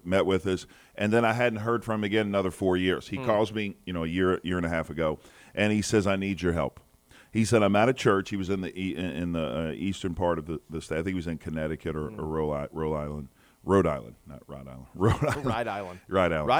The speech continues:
Speaker 2: Island's really close to Rhode Island. You're probably good.
Speaker 1: I've never heard of Rhode
Speaker 2: Geographically.
Speaker 1: Island before. I'm sure it's a fun place to go to. But anyway, so, uh, he's over there, and he's, uh, the student, volunteer student pastor. He's taking the students, uh,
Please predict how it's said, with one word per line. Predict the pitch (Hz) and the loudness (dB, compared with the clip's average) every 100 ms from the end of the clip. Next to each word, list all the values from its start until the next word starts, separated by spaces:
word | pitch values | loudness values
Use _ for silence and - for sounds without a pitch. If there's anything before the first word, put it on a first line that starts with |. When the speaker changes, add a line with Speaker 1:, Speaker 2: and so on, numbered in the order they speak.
| 180 | 4
Speaker 2:
Island's | 151 123 107 | 0 -2 -8
really | 85 110 131 123 | -12 -4 -2 -2
close | - 110 | -4 -6
to | - | -4
Rhode | 98 87 | -6 -6
Island. | 80 80 87 | -8 -10 -10
You're | 92 | -6
probably | 107 92 | -6 -6
good. | 87 87 | -8 -2
Speaker 1:
I've | 104 131 | 0 2
never | 113 | 4
heard | 117 | 6
of | 110 | 6
Rhode | 87 | 6
Speaker 2:
Geographically. | 85 | 6
Speaker 1:
Island | 82 80 | 4 2
before. | 80 85 | -2 0
I'm | 95 | 0
sure | - 135 | 4 2
it's | - | 0
a | |
fun | 90 98 | -2 -2
place | 82 85 - | 0 -2 -2
to | |
go | 76 76 | -6 0
to. | |
But | 76 | 6
anyway, | 151 156 113 | 8 10 8
so, | 95 117 101 - - - | 6 4 4 2 -18 4
uh, | 101 98 | 8 8
he's | 87 123 127 | 8 6 8
over | 135 151 | 10 10
there, | 143 113 110 85 | 8 6 4 2
and | 107 107 | 2 0
he's, | 101 113 113 107 | 0 0 0 -2
uh, | 101 95 92 87 | 0 2 2 0
the | 104 | 0
student, | - - 139 147 135 - | 0 4 6 4 -2 -8
volunteer | 104 98 107 143 135 139 | 4 8 8 6 2 -2
student | 127 - 120 95 | -2 -2 -2 0
pastor. | 92 78 - 87 - _ - - _ | -4 -4 -6 -8 -8 _ -20 -20 _
He's | 123 123 | -2 0
taking | - 131 131 147 | 4 6 4 -2
the | 147 | -2
students, | - 131 113 120 - - - - | 0 0 0 0 -4 -14 -16 -8
uh, | 95 95 | -2 -2